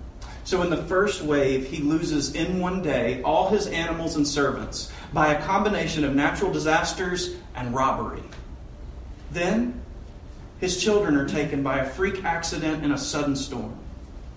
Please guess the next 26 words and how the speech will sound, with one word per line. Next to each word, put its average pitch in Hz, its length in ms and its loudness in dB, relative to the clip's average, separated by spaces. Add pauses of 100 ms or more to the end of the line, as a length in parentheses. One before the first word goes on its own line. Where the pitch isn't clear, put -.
(880)
And 180 140 2
because 220 380 2
of 233 100 -2
the 254 80 4
nature 226 500 6
of - 120 0
wealth 202 340 4
in 165 100 2
Job's 165 320 0
society, 180 520 4
the 131 120 2
loss 185 340 4
of 156 140 0
animals 196 480 2
and 160 80 0
servants, 160 560 0
it - 120 -2
swiftly 214 640 2
reduces 175 600 -2
him 151 200 2
from 165 420 -2
great 190 280 6
wealth 185 400 2
to 156 180 0
absolute 160 720 2
poverty. 135 600 -4